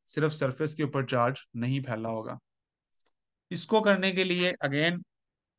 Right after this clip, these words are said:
मैंने वही सरफेसेस सारी ड्रॉ की हैं जो मैंने पहले की थी, इसलिए मैंने इस सारे को दोबारा जो है वो, अ, मैं यहाँ पे ले आया हूँ। अम, ओ,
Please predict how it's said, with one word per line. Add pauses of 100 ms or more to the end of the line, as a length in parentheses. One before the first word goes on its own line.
(420)
मैंने
वही
सरफेसेस
सारी
ड्रॉ
की
हैं
जो
मैंने
पहले
की
थी,
इसलिए
मैंने
इस
सारे
को
दोबारा
जो
है
वो, (500)
अ, (120)
मैं
यहाँ
पे
ले
आया
हूँ। (720)
अम, (4000)
ओ,